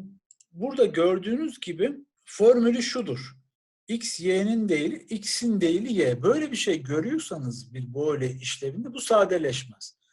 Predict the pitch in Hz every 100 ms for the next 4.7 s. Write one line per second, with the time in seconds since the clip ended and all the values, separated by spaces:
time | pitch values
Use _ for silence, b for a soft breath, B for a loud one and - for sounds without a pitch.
0 | _ 160 165 185 - 185 185 190 196 -
1 | 202 175 185 202 196 190 175 294 285 226
2 | 185 165 139 117 - - - _ _ _
3 | b b 170 220 247 247 226 208 160 202
4 | 233 165 160 226 185 135